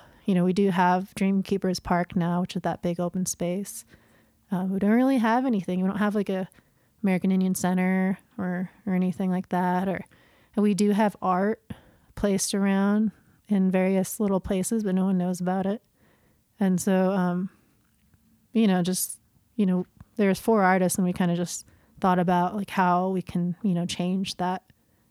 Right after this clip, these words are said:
and, like, make something that would, I guess, have, be a place for Native people to go.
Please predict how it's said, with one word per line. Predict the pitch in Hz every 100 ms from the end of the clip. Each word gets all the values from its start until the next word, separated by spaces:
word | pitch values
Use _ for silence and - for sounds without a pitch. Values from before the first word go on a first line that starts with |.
| -
and, | 185
like, | 180 196 196
make | 185 -
something | 185 180 180 175 175
that | 175 185
would, | 185 185 - - _ _ 302 _ _ _ _ _ _ _ _
I | 208
guess, | 190 185
have, | - 180 185 220
be | 196
a |
place | 175 190 185
for | - 196 202 - _ _ _ -
Native | 196 196
people | - 190 185
to | 190
go. | 190 202